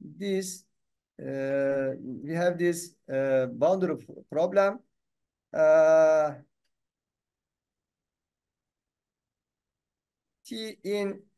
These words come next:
in this, uh,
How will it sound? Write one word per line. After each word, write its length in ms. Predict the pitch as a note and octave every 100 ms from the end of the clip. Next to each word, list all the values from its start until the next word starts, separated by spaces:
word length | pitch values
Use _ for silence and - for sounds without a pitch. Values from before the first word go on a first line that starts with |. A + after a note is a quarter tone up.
| _ _ _ _ _ _ _ _ _ _ _ _ _ _ _ _ _ _ _ -
in 320 | B2+ B2+ A#2+
this, 400 | E3 D3+ D3 -
uh, 60 | A2+